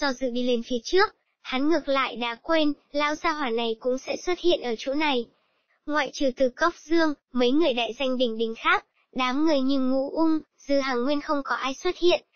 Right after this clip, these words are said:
những người này đều là người có thực lực lên đỉnh, tự nhiên sẽ không đi ra nhanh như vậy. Ngươi, ngươi định làm gì? Nơi này không giống hỏa vực, nếu ngươi động thủ, hỏa công vực chủ sẽ tự mình ra mặt. Nhìn thấy Tiêu Viêm tiến lên,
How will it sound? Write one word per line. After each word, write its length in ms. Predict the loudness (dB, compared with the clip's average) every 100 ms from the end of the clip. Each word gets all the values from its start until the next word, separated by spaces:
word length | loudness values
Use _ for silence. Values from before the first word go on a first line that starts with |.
| _
những 240 | -2 2 4
người 140 | 4
này 260 | 2 0 0
đều 260 | 2 2
là 160 | 0 0
người 260 | 2 2 2
có 200 | 0 -2
thực 200 | -4 -2
lực 220 | -2 0
lên 200 | 0 2
đỉnh, 220 | 2 0 -6 _ -8
tự 120 | -4 0
nhiên 260 | 2 0
sẽ 180 | -2 -6
không 280 | -2 0 2
đi 140 | 0 0
ra 120 | -2
nhanh 280 | 0 0 0
như 120 | 0
vậy. 280 | 0 -2 -4 _ _ _ _ _
Ngươi, 360 | 2 6 6 4 -2 _ _ _ _
ngươi 200 | 0 2
định 220 | 2 0
làm 200 | -2 -2
gì? 300 | 0 2 2 -2 _ _ _ _
Nơi 200 | 0 2
này 200 | 2 0
không 240 | -2 -2 0
giống 240 | 0 -2
hỏa 180 | -4 -6 -2
vực, 140 | -4 -4 _
nếu 240 | 0 2
ngươi 200 | 2 2
động 200 | 2 0 -2
thủ, 280 | 0 0 0 _ _
hỏa 200 | -4 -4 0
công 220 | -2 0
vực 140 | -2 -4
chủ 240 | -4 -4 -2
sẽ 140 | -6 -2
tự 140 | 0
mình 260 | 2 2 0
ra 160 | 0
mặt. 200 | 0 0 -2 _ _ _ _ 0
Nhìn 220 | 0 2
thấy 220 | 0 -2
Tiêu 140 | 0 0
Viêm 300 | 2 0 2
tiến 300 | 2 2 2
lên, 200 | 2